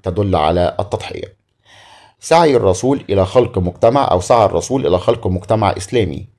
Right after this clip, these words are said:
متجانس من خلال المؤاخاة، بناء المسجد،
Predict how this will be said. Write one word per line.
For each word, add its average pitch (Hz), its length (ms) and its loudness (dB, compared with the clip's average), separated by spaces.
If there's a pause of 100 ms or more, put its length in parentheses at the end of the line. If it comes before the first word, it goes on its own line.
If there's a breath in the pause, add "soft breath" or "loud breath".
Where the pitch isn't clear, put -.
(260 soft breath)
متجانس 107 640 -2
من 107 80 -2
خلال 92 380 0 (200)
المؤاخاة، 101 680 -2 (180)
بناء 95 300 0
المسجد، 110 540 -2